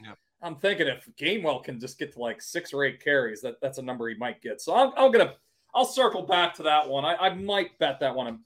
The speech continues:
Speaker 2: uh, over fifteen and a half rushing yards for Gainwell.
Speaker 1: Chargers and the Texans, uh, minus six, um, uh, minus five and a halfs out there. Um, we got a total of forty-five here. L A at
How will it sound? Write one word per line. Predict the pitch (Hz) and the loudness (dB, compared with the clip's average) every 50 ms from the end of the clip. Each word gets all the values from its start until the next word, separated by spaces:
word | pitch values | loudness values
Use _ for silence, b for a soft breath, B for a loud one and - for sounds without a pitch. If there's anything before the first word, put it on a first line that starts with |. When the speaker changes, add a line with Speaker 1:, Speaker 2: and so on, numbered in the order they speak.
| - 135 | -6 -4
Speaker 2:
uh, | 123 117 117 - - | -4 -4 -4 0 2
over | 165 170 165 131 127 117 | 2 2 4 2 0 -6
fifteen | - - 135 135 - - 143 123 | -6 -6 -10 -10 -10 -12 -10 -8
and | 117 117 131 | -8 -6 -6
a | |
half | 123 113 - | -6 -6 -4
rushing | 127 120 - - 117 | -6 -8 -8 -8 -8
yards | 107 107 101 - | -8 -8 -8 -10
for | _ 90 | _ _
Gainwell. | 95 117 117 104 95 92 92 - _ _ _ _ _ _ _ _ _ _ _ _ _ _ _ _ - | -10 -10 -10 -10 -10 -16 -18 -18 _ _ _ _ _ _ _ _ _ _ _ _ _ _ _ _ -12
Speaker 1:
Chargers | - - 226 240 254 277 285 285 320 311 285 214 | -4 4 8 10 10 8 8 6 -2 -2 0 -2
and | 247 220 196 | -2 -2 -2
the | 175 | -4
Texans, | - - 214 208 208 - - - 220 214 214 208 180 - - | 2 6 6 6 6 4 -2 -2 -2 -2 -2 -4 -6 -4 2
uh, | 160 160 156 151 | 6 8 8 8
minus | 147 151 170 196 226 269 294 269 208 147 - | 6 6 2 4 4 4 4 0 -2 -2 -2
six, | - - - - - 220 220 226 233 226 - - - - - - - b b b b b b b b - | -4 -6 -6 -6 -2 2 2 2 2 0 -4 -10 -10 -8 -8 -10 -10 b b b b b b b b 2
um, | 165 160 156 156 156 151 147 151 147 143 143 143 - - | 4 6 6 6 6 4 2 0 -6 -8 -10 -10 -14 -16
uh, | - - - - - - - | -16 -14 -14 -14 -14 -14 -10
minus | 165 180 190 214 233 247 - - | -2 0 2 2 2 0 -2 -4
five | - - 185 185 190 202 185 | 0 4 8 8 8 8 8
and | 185 165 | 4 -2
a | 143 | 2
halfs | 170 160 165 170 175 - - - | 4 4 6 6 4 2 0 0
out | 190 180 180 180 - - | 4 6 4 4 4 0
there. | 196 180 180 180 180 185 185 b b b b b b b - | 2 4 4 6 4 2 0 b b b b b b b 0
Um, | 143 143 139 139 131 131 135 135 139 | 2 4 4 4 4 0 -2 -8 -10
we | 151 165 | -10 -6
got | 151 185 180 165 | 2 2 2 2
a | 151 | 2
total | - - 208 233 254 254 208 | 0 2 2 2 2 2 -2
of | 165 139 | -4 -6
forty-five | - - 202 185 190 180 170 143 - - - 160 156 165 160 160 151 | -6 -6 -2 -2 0 -2 -2 -6 -8 2 4 6 8 8 6 6 4
here. | 143 143 139 135 135 139 139 - _ - | -2 -4 -4 -2 -4 -4 -8 -10 _ 0
L | 160 180 185 175 170 | 2 2 4 4 4
A | 170 170 160 156 - | 4 4 4 2 4
at | 143 139 135 131 - | 6 6 6 6 2